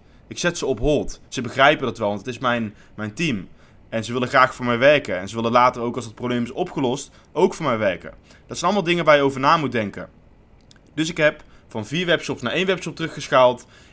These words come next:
En ik heb van twaalf man personeel teruggeschaald naar zes man personeel. Mijn kosten waren een stuk lager die vijfenveertig dagen. Waardoor ik eigenlijk met één webshop nog steeds vijfenveertig dagen lang winst heb kunnen draaien,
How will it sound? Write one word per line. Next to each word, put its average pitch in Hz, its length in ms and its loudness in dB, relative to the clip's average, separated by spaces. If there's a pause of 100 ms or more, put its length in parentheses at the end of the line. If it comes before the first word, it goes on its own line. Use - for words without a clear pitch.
(100)
En 165 120 0
ik 180 120 -2
heb 151 260 0 (100)
van 127 180 -16
twaalf 143 300 2
man 156 120 -6
personeel 123 500 -4
teruggeschaald 120 600 -2
naar 110 120 -6
zes 131 200 -4
man 104 180 -4
personeel. 95 500 -8 (460)
Mijn 139 220 -2
kosten 185 600 -2 (340)
waren 151 260 4
een 139 80 -6
stuk - 340 -4
lager 131 520 2
die 107 140 -6
vijfenveertig 101 600 -4
dagen. 90 420 -4
Waardoor 139 320 -2
ik 160 120 -10
eigenlijk 190 380 2
met 156 120 -6
één 180 240 -2
webshop 165 500 -2 (240)
nog 120 140 -12
steeds 185 360 -2
vijfenveertig 160 520 0
dagen 135 300 4
lang 123 220 0
winst 175 260 0
heb - 160 -6
kunnen 151 200 -4
draaien, 123 520 2